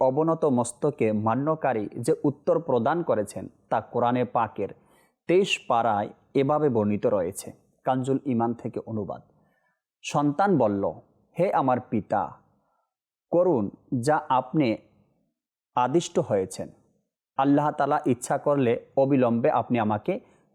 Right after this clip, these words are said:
ধৈর্যশীল হিসেবে পাবেন।" মাদানী চ্যানেলের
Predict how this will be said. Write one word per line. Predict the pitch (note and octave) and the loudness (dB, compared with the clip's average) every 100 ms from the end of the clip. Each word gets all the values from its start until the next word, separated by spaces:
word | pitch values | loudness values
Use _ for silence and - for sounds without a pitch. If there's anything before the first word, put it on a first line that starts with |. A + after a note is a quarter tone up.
| A2 | -6
ধৈর্যশীল | G2+ C#3 C#3 E3 - C3+ | 0 -2 0 -2 0 -2
হিসেবে | A2 A2 - C3 F#3 G#3 _ _ | -2 -2 -2 0 -2 -4 _ _
পাবেন।" | A2+ - - - _ _ _ - | -8 -8 -14 -20 _ _ _ -8
মাদানী | A2+ B2+ C#3+ | -4 -2 -4
চ্যানেলের | C3 A#2 G#2+ | -6 -6 -6